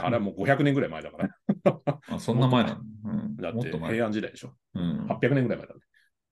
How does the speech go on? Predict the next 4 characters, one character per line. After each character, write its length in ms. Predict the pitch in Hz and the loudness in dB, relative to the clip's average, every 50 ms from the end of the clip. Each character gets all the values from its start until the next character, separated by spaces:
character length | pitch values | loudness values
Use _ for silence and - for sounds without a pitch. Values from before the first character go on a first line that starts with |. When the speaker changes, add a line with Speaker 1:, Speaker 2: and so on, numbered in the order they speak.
| _ _ _ _ _ _ _ _ _ _ _ _ _ _ _ _ _ _ _ _ - - | _ _ _ _ _ _ _ _ _ _ _ _ _ _ _ _ _ _ _ _ -8 -4
Speaker 1:
だ 80 | 90 80 | -2 -2
か 80 | 73 | -2
ら、 200 | 73 76 76 - _ _ _ _ - - - - - _ - | -4 -8 -12 -14 _ _ _ _ -14 -14 -14 -14 -6 _ 0
<laughs> 500 | 139 - - _ - - 139 - - | 0 0 -2 _ -4 -2 -2 -2 -2